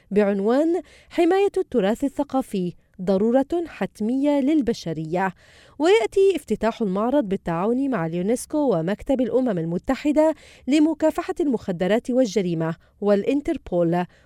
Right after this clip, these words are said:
واستمرارًا لجهود مشتركة بين الأردن وإيطاليا والوكالات الدولية ذات الصلة من أجل العمل معًا ضد تدمير الممتلكات الثقافية والإتجار بها من قبل الجماعات الإرهابية والجريمة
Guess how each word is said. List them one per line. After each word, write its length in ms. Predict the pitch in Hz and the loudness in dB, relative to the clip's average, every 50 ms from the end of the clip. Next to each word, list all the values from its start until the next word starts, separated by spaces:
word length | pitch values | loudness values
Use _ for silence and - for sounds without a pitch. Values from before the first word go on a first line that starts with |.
| _ - | _ 2
واستمرارًا 680 | 226 233 233 - - 208 180 180 196 226 254 262 302 | 2 2 2 2 -2 -2 -2 2 2 2 4 4 2
لجهود 560 | 311 302 262 220 160 - 180 160 214 262 220 302 | 2 0 -2 -4 -2 -4 -4 -2 -2 -2 0 0
مشتركة 840 | 302 302 294 262 214 - - - 240 254 277 277 - 311 320 330 320 _ - - _ _ - | 0 0 0 -2 -2 -4 -2 0 2 2 2 0 2 2 2 2 2 _ -12 -20 _ _ -8
بين 340 | 202 233 349 381 392 381 320 | 0 2 4 4 4 4 2
الأردن 560 | 240 202 175 - 226 240 220 220 311 349 330 | 0 0 2 2 0 0 2 0 0 0 0
وإيطاليا 800 | 311 226 - 208 196 185 - 240 254 277 269 269 311 311 320 311 - _ _ _ - | -2 -2 -2 -2 -4 -4 -2 0 0 0 2 2 2 2 2 0 -4 _ _ _ -6
والوكالات 680 | - 262 311 320 330 320 311 - 330 330 370 403 - 320 | 2 4 4 4 4 2 0 0 0 0 0 0 0 -4
الدولية 540 | 208 165 185 170 175 175 202 240 262 269 | -4 -2 -2 -2 -2 -2 -2 0 2 2
ذات 300 | 254 180 180 226 262 - | 0 2 2 0 0 0
الصلة 400 | 277 - - - 208 170 165 165 165 - _ _ _ - | -4 -6 -4 -4 -2 -2 0 -2 -2 -4 _ _ _ -4
من 240 | 247 277 339 339 320 | 0 2 2 4 2
أجل 440 | 330 - 415 392 359 349 359 392 403 | 2 2 0 0 0 2 4 4 4
العمل 600 | 359 320 208 175 180 202 226 254 269 254 285 285 | 4 4 2 0 -2 -2 -2 -2 0 0 0 -2
معًا 460 | 254 240 180 156 156 170 180 190 196 - _ _ - - | 0 -2 -2 -2 -2 -2 -4 -4 -8 -10 _ _ -10 -4
ضد 420 | 196 254 269 220 220 330 359 370 | -2 0 0 2 2 2 2 2
تدمير 480 | 359 - 226 175 156 170 180 202 233 247 | 0 -2 -4 -4 -2 -2 -2 0 2 2
الممتلكات 720 | 269 277 254 247 196 170 - 185 165 175 - - 233 233 - | 0 0 0 -2 -4 -4 -2 -2 -2 -2 -2 -2 -2 -2 -2
الثقافية 800 | 220 - - 208 - - 196 190 - 277 269 269 320 320 330 311 - - - _ - | -4 -6 -6 -8 -6 -6 -8 -6 -2 -2 0 2 4 2 2 2 -2 -8 -20 _ -4
والإتجار 600 | 277 311 311 294 311 247 226 311 339 370 359 330 | 0 0 0 0 -2 -4 -2 0 0 2 2 0
بها 380 | 202 196 214 147 170 175 175 170 _ _ _ _ - | 0 0 -2 -2 -2 -2 -2 -4 _ _ _ _ -4
من 180 | 214 220 220 220 | 0 0 0 0
قبل 320 | - - 254 220 285 269 | 0 -2 2 2 2 4
الجماعات 640 | 330 320 226 - 185 175 165 160 165 202 233 - 247 | 2 0 0 0 -2 -2 -2 -2 -2 -2 -2 -2 -2
الإرهابية 720 | 208 175 208 185 196 202 226 214 196 269 285 302 339 330 | -2 0 0 0 0 0 0 0 2 2 2 4 4 2
والجريمة 600 | 302 220 180 175 156 170 180 175 214 233 254 262 | 2 2 0 -2 -2 -4 -2 -2 0 0 0 -2